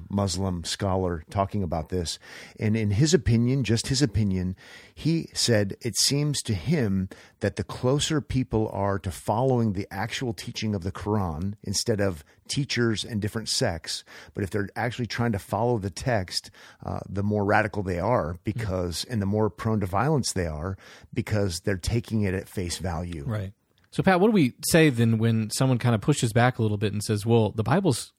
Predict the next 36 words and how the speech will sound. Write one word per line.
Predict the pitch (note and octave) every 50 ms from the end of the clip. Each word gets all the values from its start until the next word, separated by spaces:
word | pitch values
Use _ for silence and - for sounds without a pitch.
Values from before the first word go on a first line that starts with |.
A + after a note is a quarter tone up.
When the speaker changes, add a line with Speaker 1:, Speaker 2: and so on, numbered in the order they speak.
| _ -
Speaker 2:
quite | - A#2+ A2+ G#2+
violent | G#2+ G#2+ G#2+ G#2 G2+ G#2 A2+ C3 -
and | A2+ G#2+ G#2 G2+ G2+ - -
Christians | - - B2+ - - D3+ C3+
have | C3+ A2+
been | A2+ A2 G#2+
violent | G#2 G#2+ A2 G#2+ G#2+ A2 A2+ -
in | C3 A2+ G#2
the | G2+
past, | - - G#2 G2 G2+ C3 - - -
in | - G#2
history"? | F2 A2 G2 - - - G2 G#2 B2+ E3 - - - - _ -
What | - D#3
do |
we | E3+ D3+
say | - - D3+ C#3+
to | C3 - A#2 A2
them | A2 A#2 A2 A2 A2 -
about | A2 A2 G2+ F#2+ -
that? | - G#2 G2 - - _ _ _ - - - _ _ _ _ _ _ _ -
Speaker 1:
Probably | - D3+ F3 F3+ F#3+ D3+ B2 A#2+
two | - - C#3 D3
things. | C#3 - G#2 F#2+ F2+ G#2 A2+ A#2 - -
The | G#2
first | - - C#3+ D#3 - - B2
one | A#2 A2 G#2
would | G2 G2 G2 E2 D#2+
be | G2+ F#2+ F#2 F#2 F#2 F2 - - - - _ -
the | - A2+
Old | G#2+ G2+ A#2+ C3 A#2
Testament | - C3 B2+ - - B2 B2 A#2+ A#2 A2+ -
and | G#2 F2+
the | F2+
nation | F#2 F2+ G2 G2+ - A2
of | G2+
Israel | G2 A#2 A2 G#2+ A2+ G#2+ F#2 F2 F2 F#2+ G2+ -